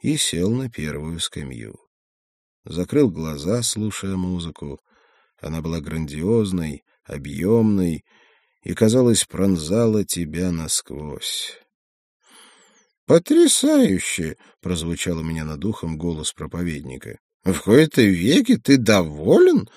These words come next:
находясь в церкви?» «Чудесная музыка!» в ответ произнес я. «Не побоюсь этого слова, божественная». «Не мнится мне, что я слышу ее в первый раз».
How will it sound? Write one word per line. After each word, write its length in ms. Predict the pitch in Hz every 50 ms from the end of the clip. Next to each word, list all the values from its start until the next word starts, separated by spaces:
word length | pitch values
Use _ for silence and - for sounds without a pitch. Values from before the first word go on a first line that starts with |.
| - _
находясь 1040 | - - 98 113 120 113 - - 95 95 90 80 71 87 90 113 139 180 320 247 -
в 160 | - - -
церкви?» 840 | - - - - - - - 160 339 370 - - - 113 - - - _ _ _ _ _ _ _ _ _ _ _ _ _ _ _
«Чудесная 960 | _ - - 87 95 104 107 117 139 151 147 120 - - 107 110 113 110 110 104
музыка!» 600 | 107 110 113 113 95 85 80 - - 65 - - _ _ _ _ _ _ _
в 100 | - 80
ответ 340 | 80 76 - 82 80 76 -
произнес 580 | - 78 80 82 80 76 78 76 73 71 - -
я. 220 | 71 69 65 - - _ _ _ _ _ _ _ _ _ _ _ _ _ _
«Не 180 | 87 - 85
побоюсь 640 | 80 92 92 90 95 98 101 117 139 143 135 113 -
этого 300 | 120 120 101 104 101 95
слова, 680 | 87 - - 82 95 110 113 110 107 104 95 85 82 - _ _ _ _ _ _ _
божественная». 1200 | - - 76 87 87 82 76 76 80 95 117 113 - - - 120 113 113 101 85 76 69 53 - _ _ _ _ _ _ _ _ _ _ _ _ _
«Не 320 | 92 95 92 92 90 95 95
мнится 520 | 95 92 92 87 82 82 - - - 226
мне, 240 | 277 294 294 320 330
что 200 | 254 - - 277
я 160 | 214 294 311
слышу 460 | - - - - 185 294 - - - 247
ее 220 | 220 220 202 196
в 120 | 175 - -
первый 480 | - 202 196 190 196 202 233 247 262
раз». 440 | 262 202 175 160 175 220 - - -